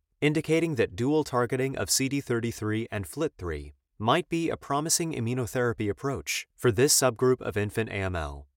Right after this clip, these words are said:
However, as the authors point out, because C D thirty-three and flit three are both expressed on hematopoietic stem cells, this concept could only be considered wherein the approach included car depletion via a safety switch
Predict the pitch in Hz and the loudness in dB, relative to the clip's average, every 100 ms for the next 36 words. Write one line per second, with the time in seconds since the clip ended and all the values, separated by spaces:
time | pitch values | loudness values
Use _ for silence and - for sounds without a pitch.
0 | _ _ - 123 139 135 73 69 _ _ | _ _ -2 2 2 2 -6 -8 _ _
1 | 120 101 107 107 104 98 90 - 92 90 | 0 2 2 2 2 0 -4 -4 -6 -4
2 | 107 76 - _ _ 123 123 160 190 - | -4 -6 -14 _ _ 2 2 2 4 4
3 | 160 165 143 135 135 139 107 110 123 98 | 2 -4 2 2 2 -2 0 0 0 -4
4 | 85 107 123 - 110 113 123 110 104 85 | -6 -4 -4 -4 -4 -2 -2 0 0 2
5 | 135 165 - - 120 123 - - 104 92 | 0 0 -4 0 0 0 -2 -2 -4 -2
6 | 101 123 - 123 110 104 - 135 117 82 | 0 -2 2 2 2 0 -2 -2 -2 -4
7 | 71 71 - - _ 101 147 180 - 147 | -6 -4 -4 -4 _ 2 4 4 2 0
8 | 139 147 - 123 - 131 160 165 170 165 | 2 0 0 -2 0 0 0 0 -2 -2
9 | 151 - 120 127 101 110 123 123 117 98 | 0 2 4 2 4 4 4 2 2 0
10 | - 123 127 - 107 - 120 113 113 - | 0 0 0 -2 -6 -2 0 2 0 -2
11 | 135 143 139 - 135 - 80 71 69 - | 0 0 -2 -4 -4 -2 -4 -8 -12 -10
12 | 101 110 123 - - - 160 104 - 82 | 4 4 4 2 0 0 0 -2 -2 -4
13 | 71 - | -8 -8